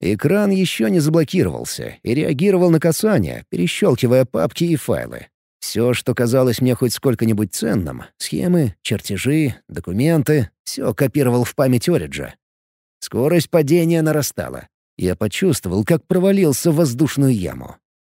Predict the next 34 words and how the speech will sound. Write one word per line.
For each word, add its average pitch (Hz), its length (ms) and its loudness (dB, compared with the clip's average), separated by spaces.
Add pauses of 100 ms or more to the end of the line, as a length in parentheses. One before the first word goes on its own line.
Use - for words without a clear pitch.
(240)
Снаружи 143 640 2
что-то 170 380 0
ударило 139 500 2
по - 160 -2
корпусу, - 680 -2
а 107 120 -2
внутри 139 300 4
кабины 135 480 2
с - 80 -6
потолка 139 640 2
слетел 180 460 2
большой 180 420 4
вентиль 160 640 2
и 139 60 0
разбил 180 420 2
крышку, 170 640 0
приделанную 123 600 2
к - 80 -16
креслу 135 420 2
пилота. 87 520 -4 (600)
Дирижабль 151 720 4
накренился, 165 880 2 (140)
и 101 140 -6
какой-то 135 480 0
бокс 147 480 0
упал 139 420 0
на 104 120 0
приборную 123 440 2
панель, 131 500 0
частично 147 540 0
скрыв 156 360 0
под 147 120 -2
собой 139 280 2
таймер. 71 440 -6